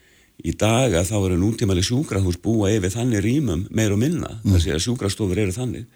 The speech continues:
Speaker 1: Þannig að, að það var mjög erfitt að sporna gegn útbreiðslu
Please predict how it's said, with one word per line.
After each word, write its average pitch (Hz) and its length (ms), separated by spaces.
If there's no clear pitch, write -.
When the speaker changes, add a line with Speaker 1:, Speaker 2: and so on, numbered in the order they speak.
Speaker 1:
Þannig 107 420
að, 90 220
að - 80
það 95 80
var 85 80
mjög 107 240
erfitt 92 300
að 90 100
sporna 120 380
gegn 92 180
útbreiðslu 85 680